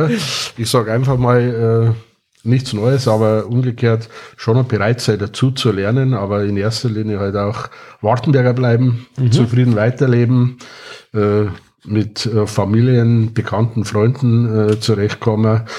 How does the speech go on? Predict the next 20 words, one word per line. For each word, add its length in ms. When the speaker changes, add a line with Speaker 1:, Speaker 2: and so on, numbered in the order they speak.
Speaker 1:
und 400
den 180
Beruf 340
halt 160
schon 120
langsam 440
ein 60
bisschen 180
ausklinken 600
lassen 380
und 300
die 80
Rolle 280
als 160
Aufsichtsratsvorsitzender 1400
nur 180
ein 60
paar 180
Jahre 160
machen. 460